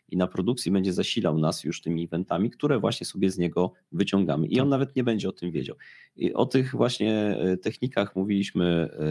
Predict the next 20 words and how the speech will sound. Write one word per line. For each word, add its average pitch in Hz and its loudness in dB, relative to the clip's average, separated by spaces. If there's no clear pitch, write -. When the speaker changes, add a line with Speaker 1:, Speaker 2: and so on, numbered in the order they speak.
Speaker 1:
e, 78 0
znowuż 82 -4
tutaj, 73 -4
e, 73 -2
przywołam 76 -2
nasz 73 -8
podcast. - -6
E, 80 0
w 82 2
odcinku 95 0
o 90 2
kawce 104 0
dokładnie 92 2
opisywaliśmy, 80 -2
jak 78 -2
to - -6
można 78 0
zrobić, 80 -4
e, 69 -2
e, 73 -2